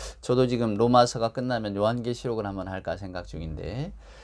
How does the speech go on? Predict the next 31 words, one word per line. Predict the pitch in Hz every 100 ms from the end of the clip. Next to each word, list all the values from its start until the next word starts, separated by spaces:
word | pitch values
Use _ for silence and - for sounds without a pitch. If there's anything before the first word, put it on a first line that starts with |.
| - -
그 | - 160 160
요한계시록을 | 147 165 175 165 165 156
쓴 | 147 151 123
요한은 | 120 139 143 120
결국은 | - 135 147 143
밤모습으로 | 117 127 147 147 123
추방이 | 120 - 185 175 151
되잖아요. | 107 92 87 85 104 139
예수를 | - 123 - 151
믿었다고 | 135 104 113 110 104
하는 | 101 104
것 | 95 87
때문에. | - 71 65 123 160 - - - - -
그러니까 | 160 165 117 - - - -
더 | 160 180
극심한 | 170 156 - 185 170 151
박해 | 117 - 151
시대가 | 143 - 123 110 98
오는 | 87 92 104
겁니다. | 90 73 76 80 - - - -
근데 | 165
여러분, | 139 139 139 135
극심한 | 123 - 151 135
박해 | 110 -
시대가 | 117 - 117 101
올 | 87
때에 | 92 90 87
그럼 | 87 110 104
우리는 | 104 104
어떻게 | - - 87
합니까? | 82 - 110